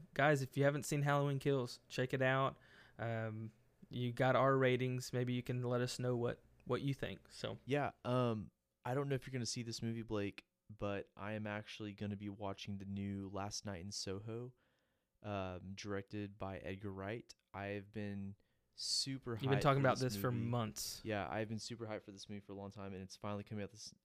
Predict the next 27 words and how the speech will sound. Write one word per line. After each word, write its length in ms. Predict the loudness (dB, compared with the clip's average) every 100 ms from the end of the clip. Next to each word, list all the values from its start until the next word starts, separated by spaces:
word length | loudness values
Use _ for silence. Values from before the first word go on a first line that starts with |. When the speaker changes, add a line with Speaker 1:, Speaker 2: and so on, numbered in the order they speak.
| -12
Speaker 2:
uh, 160 | -10 -10
this 140 | -8
upcoming 300 | -8 -8 -10
Friday. 400 | -4 -2 -2 -4 -8 _ _ _ -10
So 120 | -4
hopefully, 280 | -2 0 0
maybe 220 | 0 -2
next 240 | -6 -6 -8
episode 240 | -8 -10
we 60 | -10
can 100 | -10
maybe 160 | -10
talk 220 | -12 -14
about 220 | -12 -14 -10
this. 180 | -12 -10
I 60 | -6
don't 100 | -4
know 60 |
if 60 | -4
you're 80 | -8
gonna 120 | -10
see 280 | -8 -6 -8
it 40 |
in 60 | -8
theaters 380 | -8 -8 -8 -8
or 60 |
not, 340 | -8 -8 -8